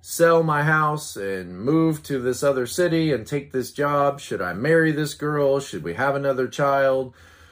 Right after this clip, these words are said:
Um, should we pay off our credit card before we plan our vacation? Okay,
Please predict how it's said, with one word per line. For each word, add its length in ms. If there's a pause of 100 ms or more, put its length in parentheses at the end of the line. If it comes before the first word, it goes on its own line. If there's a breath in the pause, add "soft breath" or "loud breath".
(240 loud breath)
Um, 320
should 240
we 140
pay 240
off 240
our 100
credit 340
card 400
before 760
we 400
plan 360
our 140
vacation? 800 (440 soft breath)
Okay, 320